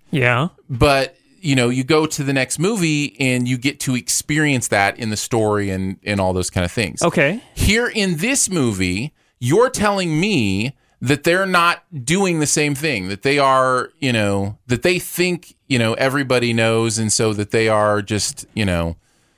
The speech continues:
Speaker 2: why are they doing what they're doing? I get why
Speaker 1: Man.
Speaker 2: Infinity War is doing what it's doing. I don't get why Venom would do that if they weren't trying to fake out the audience.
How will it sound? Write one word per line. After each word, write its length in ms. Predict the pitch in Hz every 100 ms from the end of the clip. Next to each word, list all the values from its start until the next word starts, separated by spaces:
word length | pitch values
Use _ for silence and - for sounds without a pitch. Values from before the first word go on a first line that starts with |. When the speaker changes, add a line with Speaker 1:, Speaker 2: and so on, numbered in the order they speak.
| _ _ _ - -
Speaker 2:
why 320 | 156 180 202
are 120 | 208
they 140 | 185 175
doing 260 | 160 147
what 140 | 123 107
they're 100 | 107
doing? 280 | 98 82 78
I 180 | 143 165
get 280 | 208 240 160
why 140 | 160
Speaker 1:
Man. 80 | 160
Speaker 2:
Infinity 300 | - 170 147
War 180 | 127 110
is 80 | 95
doing 240 | 117 107
what 100 | 101
it's 160 | 98 -
doing. 200 | 87 -
I 100 | 196
don't 160 | - 160
get 200 | 170 156
why 400 | 131 120 110 107
Venom 360 | 113 123 123 107
would 120 | 98
do 160 | 110 101
that 200 | 90 85
if 120 | -
they 80 | 98
weren't 260 | 95 107
trying 400 | - 127 117 113 110
to 280 | 110 95
fake 320 | 92 - 101 90
out 200 | 82 -
the 120 | 85
audience. 500 | 73 57 - -